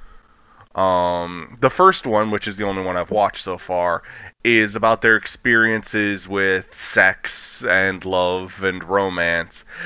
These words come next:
And there's actually a really hilarious bit where a guy and a girl who,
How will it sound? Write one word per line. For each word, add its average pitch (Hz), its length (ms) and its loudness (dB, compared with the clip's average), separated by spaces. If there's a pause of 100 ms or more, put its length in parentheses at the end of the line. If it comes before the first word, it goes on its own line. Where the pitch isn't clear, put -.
(120)
And 151 200 2
there's 139 260 4
actually 127 440 2
a 117 80 2
really 113 480 -2
hilarious 98 920 2
bit 95 560 -2 (460)
where 98 760 6
a 104 140 4
guy 107 300 4
and 113 160 2
a 113 40 2
girl 95 440 0
who, 98 400 -6